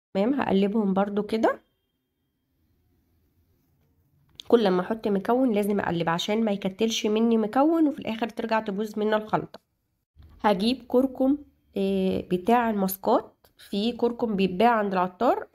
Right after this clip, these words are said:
آه، بتاع الماسكات. لو ما عندناش نقدر نستخدم الكركم بتاع الاكل عادي جدًا، يعني الدنيا سهله خالص اهو، مش مصعباها عليكم خالص. اظن الحاجات دي كلها عندنا في المطبخ.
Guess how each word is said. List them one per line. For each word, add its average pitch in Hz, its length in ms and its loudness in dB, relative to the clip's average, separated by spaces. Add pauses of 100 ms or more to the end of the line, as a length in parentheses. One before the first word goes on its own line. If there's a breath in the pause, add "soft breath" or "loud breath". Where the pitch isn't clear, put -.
آه، 185 200 0
بتاع 180 240 0
الماسكات. 202 380 -4
لو 214 100 6
ما 247 120 2
عندناش 226 440 0
نقدر 226 220 0
نستخدم 214 380 0
الكركم 226 360 -2
بتاع 202 200 2
الاكل 220 300 -2
عادي 190 280 2
جدًا، 220 440 0
يعني 175 240 -4
الدنيا 190 300 -2
سهله 220 340 0
خالص 247 360 0
اهو، 254 220 2
مش 294 280 0
مصعباها 202 400 0
عليكم 220 340 -2
خالص. 156 460 -4 (300 soft breath)
اظن 233 380 4
الحاجات 233 280 0
دي 247 100 -2
كلها 262 280 0
عندنا 226 240 0
في 262 80 -6
المطبخ. 170 500 -4